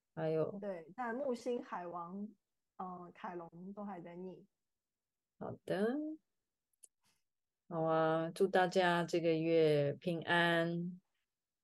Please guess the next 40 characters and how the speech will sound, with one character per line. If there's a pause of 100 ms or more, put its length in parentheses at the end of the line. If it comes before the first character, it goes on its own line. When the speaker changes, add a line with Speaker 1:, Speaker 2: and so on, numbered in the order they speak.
(140)
Speaker 1:
心
里
平
安，
身
体
也
平
安。 (680)
在
这
么
悲
伤
的
气
氛
下，
那
我 (160)
们 (140)
就
结
束
吧。 (420)
如
果
听
到
这
里
已
经 (360)
对
人
生
充-， (380)
充
满
了